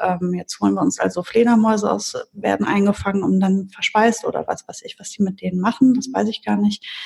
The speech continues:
Ähm, und verhandeln die eben auf diesen Märkten. Und da wurde dieser Virus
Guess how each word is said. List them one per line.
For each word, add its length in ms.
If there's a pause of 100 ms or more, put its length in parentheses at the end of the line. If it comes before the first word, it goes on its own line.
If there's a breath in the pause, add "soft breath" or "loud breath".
(560 loud breath)
Ähm, 640
und 160
verhandeln 400
die 160
eben 160
auf 220
diesen 340
Märkten. 680
Und 260
da 180
wurde 220
dieser 400
Virus 580